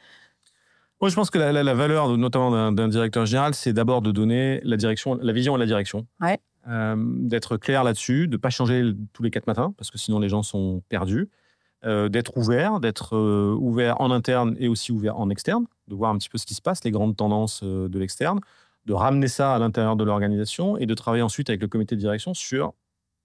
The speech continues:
Speaker 1: l'articulation ou pas d'ailleurs de certains éléments que nous voyons en externe. L'important aussi, c'est la priorisation.
Speaker 2: Mm.
Speaker 1: C'est-à-dire qu'aujourd'hui, dans un monde qui change, tu l'as dit tout à l'heure, aussi vite,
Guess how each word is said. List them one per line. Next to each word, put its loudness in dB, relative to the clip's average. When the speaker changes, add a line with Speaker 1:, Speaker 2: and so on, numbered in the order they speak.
Speaker 1:
l'articulation -4
ou -2
pas 0
d'ailleurs 0
de -4
certains -4
éléments 2
que -2
nous 2
voyons 0
en 0
externe. -6
L'important 0
aussi, 2
c'est -2
la 0
priorisation. 0
Speaker 2:
Mm. 0
Speaker 1:
C'est-à-dire 0
qu'aujourd'hui, 2
dans 0
un 2
monde 2
qui -6
change, 0
tu -6
l'as 2
dit 0
tout -10
à 0
l'heure, 0
aussi 0
vite, -2